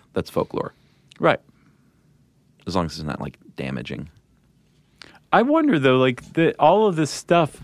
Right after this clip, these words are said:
Speaker 2: is, um, supposedly, at the very least, innocuous,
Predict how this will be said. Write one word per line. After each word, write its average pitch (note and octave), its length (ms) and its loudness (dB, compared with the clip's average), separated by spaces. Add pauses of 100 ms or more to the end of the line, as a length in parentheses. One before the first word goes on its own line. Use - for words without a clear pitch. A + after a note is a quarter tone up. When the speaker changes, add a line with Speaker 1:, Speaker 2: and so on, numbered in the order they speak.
(180)
Speaker 2:
is, D3+ 580 0
um, A#2+ 640 0 (760)
supposedly, B2 920 0 (800)
at C3 340 -2
the C#3+ 80 0
very D#3 240 2
least, B2 380 -2
innocuous, A#2+ 960 -2